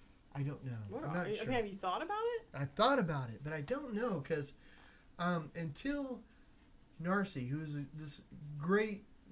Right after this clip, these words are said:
Speaker 1: giving, wonderful u-, individual, this amazing human being, um, makes me decide, I, I'll probably keep going over different ideas, 'cause I'm not sure. But, no, because there's so many good w-, things to do, so I'm not sure. Um,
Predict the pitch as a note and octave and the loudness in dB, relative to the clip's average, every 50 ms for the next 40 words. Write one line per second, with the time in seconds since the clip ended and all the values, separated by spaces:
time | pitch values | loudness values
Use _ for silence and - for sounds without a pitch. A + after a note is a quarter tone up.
0 | E3 C#3+ E3 F#3+ G3+ F#3+ G3+ G3 F3+ E3+ E3 F3 F#3 F#3+ F3+ - - F#3+ F3 E3+ | -4 2 6 6 6 8 8 6 6 6 4 4 4 4 2 0 -2 -2 -2 0
1 | D#3+ D#3 C#3+ C3+ - - - - - - - - E3 D#3 C#3+ - - - - - | 0 0 -2 -4 -6 -8 -18 -20 -20 -18 -14 -8 -6 -6 -6 -6 -8 -16 -20 -20
2 | - - - - E3 F3 F3+ E3 D#3 F3+ F3 D#3+ D#3 E3+ E3 D#3+ D#3 D3 D3 C#3 | -20 -16 -6 0 4 4 4 6 6 4 4 4 4 4 4 4 2 2 0 -2
3 | - D3 D3+ D#3+ F3 F3+ E3+ F3 D#3+ D3 E3 E3 D#3 D3+ D3 C#3+ C#3+ C#3+ C#3+ C#3 | -2 -2 0 2 2 2 0 0 -2 0 -2 -2 -2 -2 -2 -2 -2 0 -2 -2
4 | C#3 - - - - - - - - - - - C#3+ C#3 C3+ B2+ B2 B2 C3+ D3+ | -4 -6 -12 -18 -20 -20 -20 -18 -16 -14 -8 -4 -2 0 0 0 0 -2 -2 -2
5 | D#3+ D#3 - - D#3 D3 C3+ B2+ - - - C3 - - - C3 B2+ B2 B2 A#2+ | -2 -4 -4 -4 -2 -2 -2 -2 -4 -8 -10 -8 -8 -6 -6 -6 -6 -6 -6 -8
6 | A#2+ B2 - - B2 - - - C#3 C3 B2+ C3 C3 B2+ A#2+ - - - - - | -8 -8 -8 -10 -10 -10 -8 -8 -8 -6 -6 -4 -4 -4 -4 -6 -12 -20 -20 -20
7 | - - - - - - D3+ C#3+ - D3+ D#3 D3+ C#3+ C#3+ C#3 C#3 C3+ C3 C3+ C3 | -20 -20 -20 -12 -4 -4 -2 -2 0 -2 0 0 2 0 0 0 0 -2 -2 -4
8 | - C3+ B2+ C#3 G3 - - - - - - C#3+ C#3 C3+ B2 B2+ B2+ A#2+ A2+ A2 | -4 -6 -10 -10 -12 -16 -20 -20 -20 -16 -10 -6 -6 -4 -4 -4 -6 -6 -6 -10
9 | - - - C#3 C3+ - B2+ C3 C3+ C#3+ C#3 C#3 - - - - B2+ A#2 A2+ - | -12 -12 -12 -14 -12 -8 -6 -6 -4 -4 -4 -6 -8 -8 -8 -8 -8 -8 -10 -14
10 | - - - - - - - - - - - - - - - - C#4 G#3 - - | -16 -20 -20 -20 -18 -18 -16 -16 -14 -14 -14 -14 -12 -4 4 4 4 4 4 -2
11 | - - - - - - - - F3+ G3 G3+ E3+ - G#3+ G#3 F#3+ A3+ A3 - D#4+ | -10 -16 -20 -20 -20 -18 -6 2 4 4 4 4 4 2 2 2 2 2 0 0
12 | D#4 D4 C4+ F#3 - A#3 B3 A#3+ G3+ F#3+ G3 - - G3+ G#3+ A3+ G#3+ G3+ - - | 2 2 2 4 6 8 8 8 8 2 -2 -2 0 0 2 2 2 -2 -2 -2
13 | F3+ E3+ A#3 C#4 C4 G#3+ G3 - F#3 E3 F3 G3 A3 A#3 A3+ - - - B3+ B3 | 0 0 2 2 2 2 2 0 -2 -2 -2 -2 -2 -2 -4 -6 -6 -4 -2 -2
14 | A3+ G3+ - - G3 F#3 F#3 F3+ E3 D3+ C#3 | -2 -2 -4 -4 -4 -2 -2 -2 -2 -4 -6